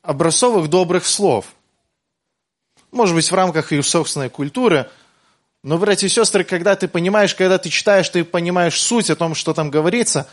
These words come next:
там они просто восхищаются друг другом. Восхищаются,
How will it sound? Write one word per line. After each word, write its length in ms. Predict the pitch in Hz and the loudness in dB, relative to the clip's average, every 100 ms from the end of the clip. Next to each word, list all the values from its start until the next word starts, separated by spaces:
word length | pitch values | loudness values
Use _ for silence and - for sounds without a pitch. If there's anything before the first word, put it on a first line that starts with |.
| _ _ _ _ _ _ _ _ _ _ _ _ _ - | _ _ _ _ _ _ _ _ _ _ _ _ _ -4
там 180 | 160 190 | 0 2
они 140 | 208 | 2
просто 340 | 190 175 208 | 2 2 2
восхищаются 680 | 202 190 202 - 240 220 185 | 2 2 2 2 2 2 2
друг 260 | 147 143 123 | 0 0 0
другом. 340 | 117 92 85 - _ _ _ _ _ _ _ - _ - - | -2 -2 -8 -16 _ _ _ _ _ _ _ -20 _ -16 -2
Восхищаются, 800 | 143 - 196 240 220 - 127 | 0 2 2 4 4 2 -2